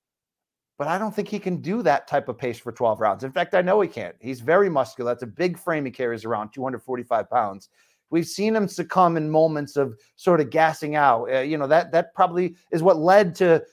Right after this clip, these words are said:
the bad moments against Klitschko when he got dropped. But, oh, A J does have character, and he rose back up. I think that goes a long way in explaining why it was such an outburst after the fight for Joshua, why, I mean, I'll give Usyk a lot of credit for just biting his lip and just taking, you know, the,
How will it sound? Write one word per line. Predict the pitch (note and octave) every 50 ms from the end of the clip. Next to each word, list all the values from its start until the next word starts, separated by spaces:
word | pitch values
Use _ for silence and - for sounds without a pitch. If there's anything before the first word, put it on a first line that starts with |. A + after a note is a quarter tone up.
| _ _ -
the | D#3+
bad | D3+ C#3+ E3+ E3 E3 D#3+
moments | E3 E3 D#3+ D#3 - -
against | D#3 D3 C3 -
Klitschko | - F3 D#3 - - D#3+ D3
when | C#3+ C#3
he | C3+
got | C#3+ C#3 C3 -
dropped. | C#3+ D#3+ D3+ C#3+ - - -
But, | C#3+ C#3+
oh, | D3 D3+ C#3+
A | D3 D3+
J | C#3 E3 D3+ C#3 C3+ - -
does | D#3 D#3 D3+ -
have | E3 D3 C3 -
character, | - D#3 D3 C#3+ C3+ - D3 C3+
and | B2+ C3
he | B2+
rose | A#2+ C#3 C#3 D3 -
back | - C#3+ C3+ A#2+ -
up. | E3 D3+ A#2 - _ _ _ _ _ _ _ _ _ _ _ _ _ -
I | C#3+ D3+
think | - - G#3 A3 G#3+ A3+
that | G#3 F3+ - D#3+
goes | F3 F#3+ F#3 D#3
a | E3+
long | D#3+ E3 E3+ E3+ E3 D#3
way | D#3 D3+ D3+ C#3+
in | C3+
explaining | B2 - - - - C3+ C#3+ C#3+ D3 C#3+ C3+ B2+ B2+ B2 G#2+ G#2+ _ _ _ _ _ _ _ _
why | - A2 B2 D3 C#3+ D3+ D3+
it | C#3 B2+ A#2+
was | B2 B2+ A#2+
such | - B2+ - -
an | A#2+ A#2 -
outburst | A#2+ B2+ C3+ B2+ - - B2+ A#2+ G#2+ - - -
after | G2+ G#2+ G#2+ - - A#2+
the | A2+ A2
fight | - - A#2+ A2 A2
for | - G#2
Joshua, | - A#2 A2 G#2 G2+ - A#2+ A#2 A2+ A2
why, | A2 A#2+ B2+ C3 B2+ B2 G#2+ - _ _ _ _ _ _ -
I | C3+
mean, | C#3+
I'll | C#3+ C#3
give | C#3 D3+ C#3+
Usyk | D#3 D3+ D3+ D#3+ -
a | C#3+
lot | C#3 C3+ B2 A#2+
of | A2+
credit | - C3+ B2+ B2 A#2
for | - A#2+
just | A2 B2 A2+ - A2
biting | B2+ C3+ C3 B2
his | A#2+ A2+ - A#2
lip | C3 C3+ B2 - -
and | A2+ G#2
just | A2 G#2+ - _ -
taking, | C3+ C3 C3 C3 C3+ B2 A#2+ A#2 A2+
you | B2 B2
know, | A#2 A2+ A2+
the, | A2 A2+